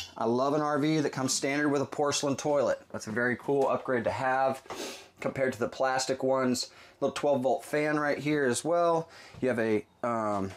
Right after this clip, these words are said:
queen size bed, and it does have power outlets on both sides, one ten and U S B charging, so that is pretty sweet. And if you do have a C pap machine, uh, that will operate it as well.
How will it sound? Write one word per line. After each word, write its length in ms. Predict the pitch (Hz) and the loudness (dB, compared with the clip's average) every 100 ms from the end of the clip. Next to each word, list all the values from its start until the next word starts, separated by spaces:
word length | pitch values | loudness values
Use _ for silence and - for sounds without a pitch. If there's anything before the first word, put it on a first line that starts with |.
| - | -6
queen 240 | 190 202 | 0 2
size 400 | 196 165 135 117 | 2 2 2 0
bed, 460 | - 123 139 135 156 - | 0 0 2 0 -2 -4
and 120 | 120 120 | -2 0
it 120 | 117 | 0
does 220 | 147 160 | 0 2
have 260 | 175 147 - | 0 -2 -2
power 340 | 147 160 156 | 2 2 4
outlets 320 | 139 135 127 | 2 2 0
on 260 | - 139 160 | 0 0 2
both 260 | 147 156 | 2 0
sides, 520 | - 147 139 143 143 - - - - | 0 0 2 0 -2 -8 -20 -20 -8
one 240 | 113 135 143 | -2 0 2
ten 300 | 160 151 156 | 2 0 0
and 220 | 127 139 | 2 2
U 100 | 143 | 2
S 140 | 135 127 | 2 0
B 180 | 139 117 | 0 0
charging, 640 | - 147 160 165 202 214 | 0 0 2 2 0 0
so 180 | - 123 | -2 0
that 160 | 123 117 | 0 0
is 100 | 113 | -2
pretty 240 | - 120 | -2 -2
sweet. 480 | - - 135 131 - | -2 -2 0 0 -2
And 160 | 131 127 | -2 -2
if 120 | - | 0
you 80 | 131 | 0
do 140 | 135 | 0
have 160 | 135 127 | 0 0
a 60 | 107 | 0
C 200 | - 151 | 0 -2
pap 300 | 165 143 135 | 0 0 0
machine, 480 | - 156 143 143 - - - - | -2 0 0 0 -4 -20 -18 -6
uh, 140 | 117 | -2
that 140 | 120 120 | 0 2
will 240 | 120 117 | 2 0
operate 400 | 117 117 123 117 | 0 -2 0 0
it 80 | 110 | 0
as 160 | 107 - | -2 0
well. 300 | 139 85 | 0 -2